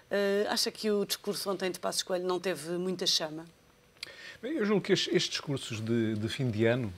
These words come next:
Speaker 2: eh, portanto, cumprem, digamos, um, um ritual, eh, e, portanto, aqueles, eh, aqueles pontos, eh, de, de, de, em que se sublinha a esperança, digamos, faz parte, digamos, da, do dia-a-dia dos, dos políticos e, portanto, eh, quer dizer, do meu ponto de vista, não, não é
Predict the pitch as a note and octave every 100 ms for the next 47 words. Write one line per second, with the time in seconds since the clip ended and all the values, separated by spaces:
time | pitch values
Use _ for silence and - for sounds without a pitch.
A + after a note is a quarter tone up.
0 | - G#2+ F#2+ F#2 G#2 A2+ G2+ C3 B2 A2
1 | G#2+ G2+ G2 F#2+ G2+ B2 A#2 A2 A2+ A2+
2 | A2+ A2 A#2 A#2+ - - - - G2+ F2+
3 | - C3 F#2 - G2 G2+ F#2+ G#2 F2+ -
4 | G#2+ D3 A2+ - - E3 - G#2 G2 -
5 | - A2+ F#2+ A2 F#2+ - - - - -
6 | A#2 A2 G2 A2+ A2 A2 G#2+ G2 G#2 G2+
7 | G#2 C3+ - A2 - - A#2+ G#2+ A2 G#2
8 | G2+ C#3+ A#2+ - A#2 A#2 - A#2+ A#2 G2+
9 | A2+ G#2 - G#2 - A2+ - G#2+ G2+ G2
10 | - F#2+ F#2+ B2+ A2 A2 A#2 G#2+ A#2 A2
11 | G#2 A2 - A2+ G2 - G3+ F3+ G#2 A2+
12 | - A2 - A2 G2+ G2 G2+ F#2+ - -
13 | G2 F#2+ F#2 - A2+ B2+ A#2 B2+ - B2
14 | A2 - - - - A#2+ B2